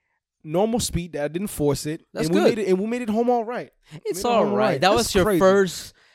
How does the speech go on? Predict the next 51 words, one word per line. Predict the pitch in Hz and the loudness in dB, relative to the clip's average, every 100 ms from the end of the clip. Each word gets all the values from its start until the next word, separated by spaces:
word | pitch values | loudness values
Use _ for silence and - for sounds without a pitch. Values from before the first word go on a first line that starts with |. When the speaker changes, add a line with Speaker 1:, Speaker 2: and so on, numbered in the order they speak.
| _ _ - | _ _ -8
Speaker 2:
Now, | 135 123 | -2 -2
I | - 147 | -2 -2
don't | 170 | -2
encourage | 170 - 185 156 - - | -2 4 4 4 0 -4
this. | 117 - - 147 | -6 -6 -10 0
Speaker 1:
Never | 170 165 | 4 6
Speaker 2:
I | |
Speaker 1:
doing | 151 | 6
it | 143 | 4
Speaker 2:
don't | 151 | 4
Speaker 1:
again. | 131 | 0
Speaker 2:
encourage | 147 135 110 - | -2 -2 -4 -8
this, | 104 - | -8 -10
but, | - 117 110 | -8 -6 -6
uh, | 110 113 | -6 -6
Speaker 1:
Never | 135 | -4
doing | 123 117 | -6 -8
it | |
again. | 113 110 | -2 4
Speaker 2:
that | |
was | 190 180 | 6 4
your | 143 | -6
first | - 175 185 185 - 135 | -6 0 2 0 -6 -4
drunk | - 202 - | 0 0 0
driving | 180 175 160 160 | 2 2 2 -4
experience. | 156 - 135 117 107 107 | -6 -6 -6 -4 -6 0
Speaker 1:
First | 156 156 | 2 2
drunk | 156 160 | 0 -2
driving | 160 156 143 | -4 -4 -6
experience. | - 143 127 117 - | -8 -10 -10 -16 -18
Man, | 131 139 | -12 -8
I | |
didn't | 147 | 0
Speaker 2:
I've | 180 | 0
Speaker 1:
get | 180 | 2
Speaker 2:
been | 190 | 2
Speaker 1:
caught. | 170 156 | 2 2
Speaker 2:
in | |
a, | 147 | 4
wa-, | 160 131 | 4 4
a | |
bunch | 135 156 147 139 | 4 2 2 -4
of | |
them. | 107 98 _ _ _ - | -12 -14 _ _ _ -14
I | 113 | -8
don't | 120 117 | -6 -4
recommend | 117 127 | -2 0
Speaker 1:
Wow, | 139 120 | 0 -2
Speaker 2:
them. | 110 | -6
Speaker 1:
that's | 135 | -10
crazy. | - 127 117 117 | -10 -12 -12 -16